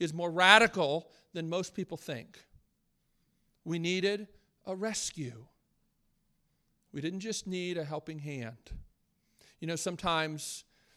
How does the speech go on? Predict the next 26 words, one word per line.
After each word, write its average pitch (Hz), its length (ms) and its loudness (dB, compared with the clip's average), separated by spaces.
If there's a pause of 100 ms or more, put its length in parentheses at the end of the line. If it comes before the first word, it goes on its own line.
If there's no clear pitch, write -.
(180)
people, 156 500 -2 (140)
you 175 140 -10
know, 143 200 -6
tell 143 400 -2 (240)
sort 143 220 -4
of 131 80 -4
ver-, 127 180 -4
different 135 600 -8
illustrations 143 800 -6
to 147 80 -10
try 139 160 -8
and 139 100 -10
explain 139 500 -8
what 127 160 -4
it 127 120 -8
means 135 300 -6
to - 80 -8
become 131 300 -6
a 127 40 -8
Christian. 139 540 -10 (400)
Sometimes 156 760 -6
I've 139 160 -6
heard 147 180 -4
people - 280 -4
tell 143 240 -2
this 131 360 -8